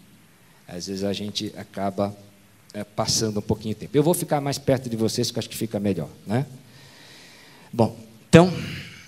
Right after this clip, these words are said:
eh, conjuntura e desafios, né? Eu coloquei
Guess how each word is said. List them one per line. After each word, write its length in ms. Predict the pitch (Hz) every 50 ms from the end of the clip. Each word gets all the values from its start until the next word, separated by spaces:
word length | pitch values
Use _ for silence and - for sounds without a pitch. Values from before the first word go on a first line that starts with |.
| - - - - - - - - - - _ _ _ -
eh, 640 | 143 143 143 139 139 139 135 131 127 123 117 113 107 - - - - - - - - - - - - - - - - -
conjuntura 440 | 175 175 147 160 156 156 185 196
e 40 | 180
desafios, 600 | 147 135 123 139 123 - - - 98 85 76 78
né? 200 | 90 104 113 127 127 - - - -
Eu 60 | -
coloquei 560 | - 95 95 92 92 - 104 98 98 95